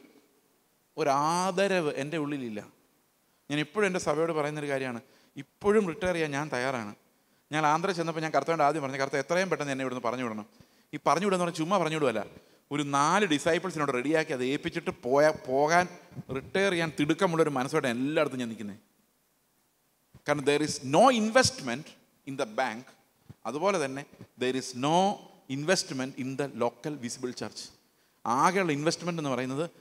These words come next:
ഈ മക്കളാണ്, വളർന്നു വരുന്ന പിള്ളേരാണ്, കുഞ്ഞുങ്ങളാണ്, കർത്താവിൻ്റെ ദാസന്മാരാണ്. അവരെ ഇത് ഏൽപ്പിച്ചു കഴിയുമ്പോൾ we finish it as a zero from there. കാരണം കർത്താവല്ലാതെ വേറൊരു പ്രതിഫലവും. അപ്പോൾ ഇദ്ദേഹം എന്നോട് പറഞ്ഞു, ഈ പ-, ഈ പ്രവാചകൻ എന്നോട് പറഞ്ഞു,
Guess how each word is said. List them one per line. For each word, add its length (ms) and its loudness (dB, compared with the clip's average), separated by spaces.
ഈ 80 -6
മക്കളാണ്, 600 -4
വളർന്നു 340 -2
വരുന്ന 180 -6
പിള്ളേരാണ്, 580 -6
കുഞ്ഞുങ്ങളാണ്, 600 -4
കർത്താവിൻ്റെ 420 0
ദാസന്മാരാണ്. 720 -4
അവരെ 260 -4
ഇത് 160 -2
ഏൽപ്പിച്ചു 340 -6
കഴിയുമ്പോൾ 300 -8
we 240 -6
finish 480 -6
it 120 -12
as 200 -2
a 100 0
zero 220 2
from 360 -8
there. 220 -4
കാരണം 240 -2
കർത്താവല്ലാതെ 680 0
വേറൊരു 340 0
പ്രതിഫലവും. 580 0
അപ്പോൾ 140 0
ഇദ്ദേഹം 240 6
എന്നോട് 180 4
പറഞ്ഞു, 260 2
ഈ 200 -8
പ-, 240 -2
ഈ 40 -4
പ്രവാചകൻ 280 2
എന്നോട് 180 -4
പറഞ്ഞു, 220 -6